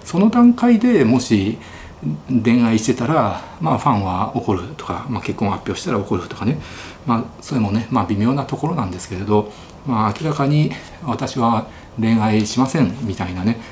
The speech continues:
空気を醸し出して、あ、あるいはもう自らね、そういう発言をした上で、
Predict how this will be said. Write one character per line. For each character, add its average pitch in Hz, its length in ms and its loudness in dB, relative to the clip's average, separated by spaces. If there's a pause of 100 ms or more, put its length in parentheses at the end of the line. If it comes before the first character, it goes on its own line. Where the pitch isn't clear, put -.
(160)
空 104 180 4
気 98 160 0
を 90 160 -2 (160)
醸 165 240 -2
し 175 100 2
出 139 100 -2
し - 100 -8
て、 101 120 -2 (480)
あ、 113 180 0
あ 107 60 0
る 120 80 4
い - 20 4
は 95 140 -4
も 104 220 0
う 101 40 0
自 113 200 4
ら 92 120 -6
ね、 101 100 -2
そ - 160 0
う 113 40 6
い - 40 8
う - 20 -2
発 - 320 -2
言 180 260 2
を 175 60 0
し - 120 -6
た 185 280 -4
上 202 160 4
で、 185 260 4